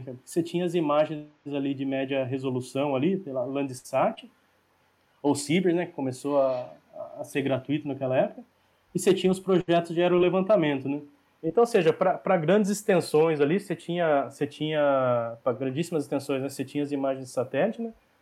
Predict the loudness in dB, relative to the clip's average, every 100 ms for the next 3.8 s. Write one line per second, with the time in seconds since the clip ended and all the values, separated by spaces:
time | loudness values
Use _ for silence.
0 | _ _ 0 2 2 0 -2 2 2 2
1 | 2 2 2 0 -2 -4 -4 -2 0 2
2 | 2 -2 -6 -16 -14 -4 -2 0 2 0
3 | 0 -2 -2 0 0 -2 0 0